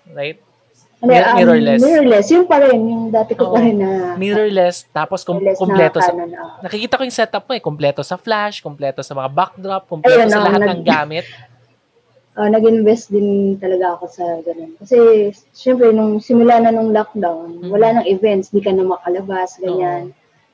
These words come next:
Speaker 2: So, yung mga, mga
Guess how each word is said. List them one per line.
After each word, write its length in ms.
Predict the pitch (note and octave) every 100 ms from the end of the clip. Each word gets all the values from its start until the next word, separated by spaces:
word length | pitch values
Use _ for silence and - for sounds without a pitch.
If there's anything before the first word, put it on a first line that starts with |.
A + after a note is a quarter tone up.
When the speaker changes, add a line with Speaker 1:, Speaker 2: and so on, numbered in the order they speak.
| _ _
Speaker 2:
So, 340 | A3 G#3 G#3
yung 300 | G#3 A3 A3+
mga, 280 | A3+ A3 G#3+ G#3 G3+ G3+ G3 G3 G3+ _ _ _ _ _ _ _
mga 260 | A3 A3 A3